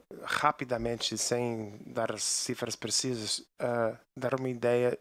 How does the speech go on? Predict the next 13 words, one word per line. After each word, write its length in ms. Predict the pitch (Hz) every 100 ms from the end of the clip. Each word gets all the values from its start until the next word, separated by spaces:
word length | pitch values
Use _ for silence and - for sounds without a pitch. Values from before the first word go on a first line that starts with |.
| _
de 180 | - 120
quais 580 | - 131 135 151 - 120
os 160 | 113
estados 560 | 113 - 120 123 117 -
ou 60 | -
regiões 840 | 123 117 113 117 127 - 127 - - - - - - _
de, 260 | - - -
de 220 | - 113 117
mais 400 | 120 135 131 -
perigo, 720 | 123 113 110 117 135 175 - -
por 120 | -
uma 160 | 113 113
parte, 520 | 113 123 - 147